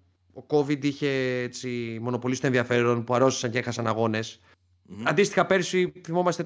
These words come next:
Speaker 1: τον Σεμπάστιαν Φέτελ να χάνει, ας πούμε, τους, ε, δύο πρώτους αγώνες λόγω covid ή τον Ρικιάρντο να χάνει τις δοκιμές εξέλιξης. Που και πάλι
Speaker 2: Ναι.
Speaker 1: αυτό είχε ένα αντίκτυπο στην απόδοσή τους, αν θυμάσαι αρχικά.
Speaker 2: Μμμ.
Speaker 1: Τώρα μιλάμε για τραυματισμό, έτσι.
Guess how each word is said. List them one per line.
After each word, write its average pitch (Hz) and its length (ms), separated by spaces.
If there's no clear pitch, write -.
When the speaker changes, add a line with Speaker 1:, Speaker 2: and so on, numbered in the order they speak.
Speaker 1:
τον 165 160
Σεμπάστιαν 160 340
Φέτελ 160 200
να 139 100
χάνει, 135 240
ας 123 100
πούμε, 131 120
τους, 127 480
ε, 127 140
δύο 127 140
πρώτους 131 220
αγώνες 127 200
λόγω 117 220
covid 135 320
ή 135 80
τον 139 120
Ρικιάρντο 127 340
να 127 80
χάνει 127 120
τις 127 100
δοκιμές 123 240
εξέλιξης. 123 600
Που - 80
και 180 100
πάλι 226 120
Speaker 2:
Ναι. 240 60
Speaker 1:
αυτό 233 120
είχε 208 100
ένα 190 100
αντίκτυπο 160 360
στην 143 120
απόδοσή 139 380
τους, - 120
αν 135 80
θυμάσαι 123 320
αρχικά. 113 540
Speaker 2:
Μμμ. 120 200
Speaker 1:
Τώρα 233 160
μιλάμε 240 260
για 220 300
τραυματισμό, 190 580
έτσι. 107 460